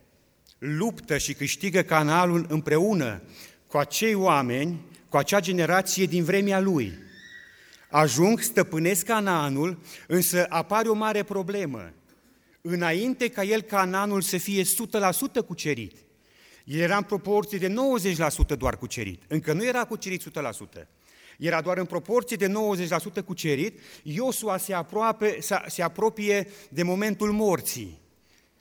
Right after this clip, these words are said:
Își ține discursul de final, discursul de despărțire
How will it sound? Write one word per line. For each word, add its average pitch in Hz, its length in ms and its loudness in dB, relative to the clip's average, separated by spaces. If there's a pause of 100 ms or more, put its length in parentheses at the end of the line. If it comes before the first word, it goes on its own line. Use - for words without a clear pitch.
Își - 220 0
ține 226 220 0
discursul 165 960 -4
de 165 340 -6
final, 170 600 -2 (320)
discursul 175 480 -6
de 170 80 -4
despărțire 165 800 -4